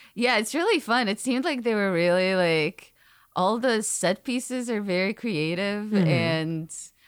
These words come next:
Speaker 1: I mean, there's the famous crop duster scene, of course, but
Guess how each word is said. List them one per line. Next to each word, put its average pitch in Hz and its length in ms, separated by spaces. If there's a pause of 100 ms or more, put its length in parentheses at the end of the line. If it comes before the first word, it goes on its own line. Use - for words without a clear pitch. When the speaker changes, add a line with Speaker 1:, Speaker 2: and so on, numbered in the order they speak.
(160)
Speaker 1:
I 175 100
mean, 180 280
there's 170 220
the 170 100
famous 165 400
crop 151 300
duster 151 360
scene, 143 280
of 143 140
course, 135 600 (280)
but 156 460